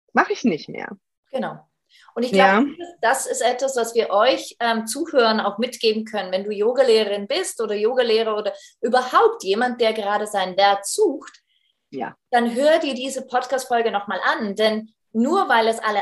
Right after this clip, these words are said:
Speaker 2: anderen machen, heißt es nicht, dass du genauso
Speaker 1: Ja.
Speaker 2: vorgehen musst.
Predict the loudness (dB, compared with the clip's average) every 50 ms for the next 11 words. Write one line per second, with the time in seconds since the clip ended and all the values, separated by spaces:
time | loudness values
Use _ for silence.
0 | -4 -4 -4 -4 -4 -2 -4 -4 -4 -2 -2 -2 -2 -2 -4 -10 -12 -6 -2 -2
1 | 0 0 -2 -6 -8 -6 -8 -8 -6 -6 -6 -6 -6 -8 -6 -2 -2 0 0 2
2 | 0 0 0 -2 -4 -6 -6 -4 -4 -4 -2 -4 -4 -4 -6 -8 -10 -12 -12 -12
3 | -12 -14 -14 -18 _